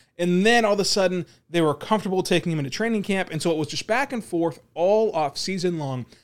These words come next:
until this very moment last week, whenever Ben Simmons finally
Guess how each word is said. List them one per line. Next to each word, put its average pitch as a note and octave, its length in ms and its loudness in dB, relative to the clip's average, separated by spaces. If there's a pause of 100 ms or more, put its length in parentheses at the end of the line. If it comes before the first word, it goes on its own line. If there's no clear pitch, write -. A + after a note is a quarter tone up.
(180)
until D3+ 360 -4
this F#3+ 240 0
very G3 260 0
moment C3+ 340 -4
last C#3 280 -6
week, A3+ 260 -4 (300)
whenever F3+ 340 2
Ben F3 320 0
Simmons D#3 440 -4
finally D#3+ 720 -4